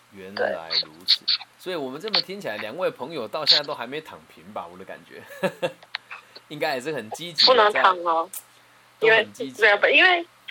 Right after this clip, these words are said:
Speaker 3: 是想躺平，但是没有办法躺平啊。毕竟现在连最基本
Speaker 2: 其实，其实你会，
Speaker 3: 就是
Speaker 2: 其实我想，
Speaker 3: 二十五倍都没有到。
Speaker 2: 我想，我想提一个，就是，对，我想提就是说 peer pressure 这个，这个概念，就是你，你会感觉到说，因为我们在上这个学校，所以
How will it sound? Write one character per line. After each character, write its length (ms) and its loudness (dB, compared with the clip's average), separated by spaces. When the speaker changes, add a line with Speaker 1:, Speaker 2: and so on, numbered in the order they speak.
Speaker 3:
是 120 4
想 220 4
躺 240 4
平， 280 -2
但 140 6
是 100 4
没 120 6
有 120 8
办 220 6
法 140 4
躺 240 2
平 260 -6
啊。 80 -4
毕 140 6
竟 160 8
现 0 -
在 180 8
连 140 8
最 100 8
基 80 8
本 80 4
Speaker 2:
其 140 8
实， 80 6
其 80 8
实 100 8
你 100 6
会， 440 8
Speaker 3:
就 80 4
是 180 6
Speaker 2:
其 240 6
实 100 6
我 240 4
想， 180 8
Speaker 3:
二 80 6
十 40 4
五 80 8
倍 200 8
都 140 6
没 80 8
有 140 8
到。 160 8
Speaker 2:
我 40 4
想， 60 2
我 0 -
想 0 -
提 60 2
一 20 6
个， 180 8
就 60 4
是， 420 2
对， 180 10
我 80 10
想 240 8
提 180 4
就 120 6
是 120 6
说 240 6
peer 320 8
pressure 600 6
这 120 6
个， 180 6
这 160 6
个 200 8
概 280 6
念， 180 6
就 80 8
是 100 8
你， 200 4
你 100 2
会 220 6
感 240 4
觉 140 6
到 160 8
说， 180 6
因 160 4
为 80 8
我 160 6
们 140 -6
在 160 8
上 260 8
这 60 6
个 100 6
学 180 4
校， 180 6
所 140 4
以 240 2